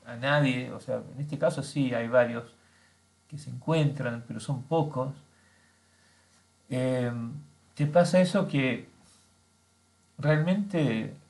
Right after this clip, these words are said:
siempre te queda un poco, quedas un poco incrédulo a que, a las situaciones que te confirman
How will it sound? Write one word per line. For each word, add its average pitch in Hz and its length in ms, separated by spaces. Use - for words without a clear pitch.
siempre 156 420
te 139 260
queda 135 260
un 123 100
poco, - 320
quedas 131 320
un 143 80
poco 139 240
incrédulo 139 760
a 104 160
que, 113 420
a 107 100
las 107 180
situaciones 127 580
que 110 140
te 104 160
confirman 110 720